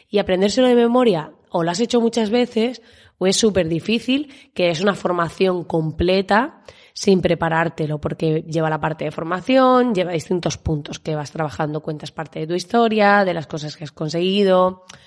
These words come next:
es todo un discurso, ¿no? Y eso va grabado, ¿no? Pero lo que se hace,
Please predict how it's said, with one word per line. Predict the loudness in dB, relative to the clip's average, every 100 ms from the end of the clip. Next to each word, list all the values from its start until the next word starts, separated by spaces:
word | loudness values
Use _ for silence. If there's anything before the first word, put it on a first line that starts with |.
| -20 _
es | -10 -10 -4
todo | 2 4
un | 4
discurso, | 2 -4 -10 -12 -10
¿no? | -8 -8 _ _ _ _ -20 -20 _ _ _ -20 _
Y | 2 2
eso | 4 0
va | -2
grabado, | -6 -6 -6 -4 -4
¿no? | -4 -6 _ -20 -18 -2
Pero | 2 2 0 -2
lo | 0 0
que | 0
se | 0
hace, | 0 0 -2 -2